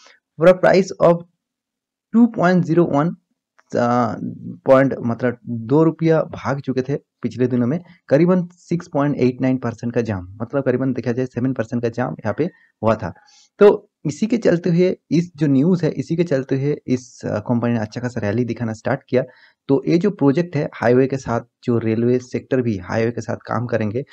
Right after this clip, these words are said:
तो इसी, ये जो प्रोजेक्ट है इस प्रोजेक्ट में कंपनी को बहुत अच्छा खासा फायदा मिलने वाला है फ्यूचर में। देखिए कंपनी जब खुद का सेक्टर में काम कर रहे हैं और साथ ही साथ दूसरे सेक्टर में भी काम करेंगे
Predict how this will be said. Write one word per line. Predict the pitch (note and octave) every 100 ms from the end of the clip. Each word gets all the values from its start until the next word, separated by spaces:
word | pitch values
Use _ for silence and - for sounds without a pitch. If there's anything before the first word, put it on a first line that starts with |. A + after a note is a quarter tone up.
| - _
तो | C3+
इसी, | C#3+ D3 F#3
ये | - D#3+
जो | G3 F3
प्रोजेक्ट | E3+ C#3 D3 D3
है | -
इस | D3
प्रोजेक्ट | - C3+ C3 C3
में | C3+ D#3+
कंपनी | E3+ _ - B2 B2+ C3+
को | C3+
बहुत | B2+ A2+ F#2+ B2 C#3+
अच्छा | B2+ -
खासा | A#2+ B2
फायदा | A2 G#2 A#2
मिलने | B2+ B2
वाला | B2 A#2+
है | C3+
फ्यूचर | C#3+ A#2+ A#2 A#2+
में। | C3 E3 - _ -
देखिए | B2+
कंपनी | A#3 C#3 C3 D3+ D#3
जब | E3 E3
खुद | - D3 - -
का | F3+
सेक्टर | F3 - C#3
में | D#3
काम | D#3 C3
कर | C3 B2+
रहे | G#2+
हैं | E2+
और | - A2+
साथ | - - A2
ही | E3+
साथ | D3+ G#2 - _ -
दूसरे | C3+ - G3
सेक्टर | C#3+ - D#3
में | D#3 D3+
भी | E3
काम | C#3 C3+
करेंगे | C3 B2 B2+ G2+